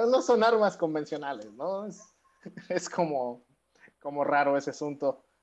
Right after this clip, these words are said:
Entonces, sí, tec-, técnicamente es, es su arma, ¿no? Es el arma que está usando esta chica. La presentación espectacular, la promesa de que falta un personaje más, porque ya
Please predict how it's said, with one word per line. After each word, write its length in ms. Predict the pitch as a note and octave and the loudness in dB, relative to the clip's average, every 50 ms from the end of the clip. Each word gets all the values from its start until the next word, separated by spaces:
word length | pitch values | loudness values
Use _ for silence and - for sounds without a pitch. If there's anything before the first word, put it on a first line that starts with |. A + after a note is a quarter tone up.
| _ _ _ _ | _ _ _ _
Entonces, 480 | - C#3 C3+ - E3+ E3 E3 E3+ E3+ - | -20 -4 0 2 2 4 4 0 0 0
sí, 160 | - B3+ B3 | -2 -2 0
tec-, 240 | - G#3 G3 - D3 | 0 -2 -4 -2 -4
técnicamente 760 | D3 E3+ E3+ F#3+ A3 G#3+ G#3+ F#3 F#3 F#3 F#3 F3 G3 F#3 E3 D#3+ | -2 -2 2 2 2 2 4 4 4 4 2 4 4 6 6 6
es, 200 | D#3+ D#3+ - - | 4 2 -2 -2
es 140 | E3 D3+ | -2 -2
su 120 | - F#3 F#3 | 2 4 4
arma, 240 | F3 D#3+ D3 C3 B2+ | 4 4 2 -2 -4
¿no? 160 | C3+ D#3 F3+ F3 | -4 -4 -4 -4
Es 120 | D3+ C3+ A#2+ | -6 -6 -8
el 140 | B2 A#2+ B2 | -10 -8 -6
arma 240 | A#2+ C3 B2+ B2+ B2 | -6 -6 -8 -10 -14
que 60 | - | -14
está 160 | _ _ B2+ | _ _ -16
usando 240 | B2+ - C3 C3 C3+ | -14 -14 -14 -14 -16
esta 180 | B2+ - F3 - | -14 -14 -16 -14
chica. 340 | - C#3+ C#3 - D3+ D3 - _ _ _ _ _ _ _ _ _ _ _ _ _ _ _ _ _ _ _ _ _ _ _ _ _ _ | -14 -14 -10 -10 -12 -12 -12 _ _ _ _ _ _ _ _ _ _ _ _ _ _ _ _ _ _ _ _ _ _ _ _ _ _
La 220 | D#3+ D3 D3 D3 | -2 0 0 0
presentación 480 | - C#3 C3+ C#3+ C#3 C#3 B2+ D#3 D3 D3 | 0 -2 -2 -2 -4 -2 -2 -2 -2 -2
espectacular, 880 | C#3 - - B2+ - - - - - F#3+ G#3+ G#3+ A3 G#3+ G#3 G3+ F#3+ | -2 -4 -6 -10 -6 -8 -8 -2 0 4 4 6 6 6 6 6 6
la 140 | E3 - - | 4 4 2
promesa 380 | - C3+ C#3 D3 D3+ D3 - C#3+ | 0 -4 -2 -2 -2 -2 -2 -2
de 120 | C#3 C3 - | -2 -4 -8
que 120 | - B2+ | -10 -12
falta 340 | A#2+ A#2+ D3+ D3+ D3+ D3 D3+ | -4 0 0 0 0 0 -2
un 100 | D3+ D3 | -4 -2
personaje 380 | C#3 C#3 - - C#3 C#3 - D#3 | -4 -4 -6 -4 -6 -4 -2 0
más, 200 | E3 F#3 F3+ - | 0 0 0 -2
porque 260 | D#3 B2 - - G#2 | -6 -10 -10 -12 -8
ya 300 | A2 B2 B2 B2+ - - | -2 -2 -2 -2 -2 -6